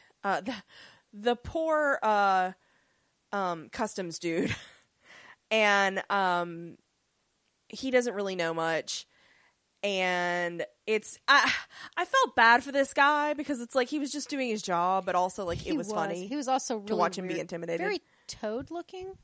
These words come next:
Speaker 1: Yeah.
Speaker 2: you're talking about Mikhail, Ma-,
Speaker 1: No, I'm talking
Speaker 2: Ma-
Speaker 1: about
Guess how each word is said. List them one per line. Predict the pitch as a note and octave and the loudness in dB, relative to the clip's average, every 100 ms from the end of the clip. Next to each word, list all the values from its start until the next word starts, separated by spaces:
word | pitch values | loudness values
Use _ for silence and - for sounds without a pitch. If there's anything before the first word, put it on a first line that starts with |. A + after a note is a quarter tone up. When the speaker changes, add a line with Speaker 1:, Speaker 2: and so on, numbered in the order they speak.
| - | -8
Speaker 1:
Yeah. | - - | -2 2
Speaker 2:
you're | F3+ | 4
talking | E4+ D4 | 4 2
about | A3 | 0
Mikhail, | A3 - A3 G3+ | -4 -4 -4 -4
Ma-, | G#3+ G3 F#3 - - - _ _ | -8 -10 -10 -14 -20 -20 _ _
Speaker 1:
No, | B3+ | 0
I'm | B3 | 2
talking | C#4+ B3+ | 2 2
Speaker 2:
Ma- | |
Speaker 1:
about | A3+ | 2